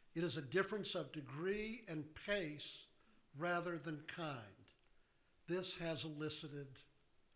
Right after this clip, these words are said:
some negative responses on the part of certain Orthodox rabbis. However, all this appreciation and overlap notwithstanding,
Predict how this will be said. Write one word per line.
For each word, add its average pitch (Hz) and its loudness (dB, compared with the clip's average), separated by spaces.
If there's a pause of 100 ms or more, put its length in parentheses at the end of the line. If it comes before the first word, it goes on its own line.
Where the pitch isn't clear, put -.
(420)
some 151 0
negative 156 -2
responses 143 -4
on 135 -4
the 131 -8
part 139 -6
of 123 -10
certain 165 -6 (140)
Orthodox 135 -8
rabbis. 104 -10 (720)
However, 233 10
all 254 12
this 285 4
appreciation 220 4
and 190 4
overlap 208 4
notwithstanding, 202 0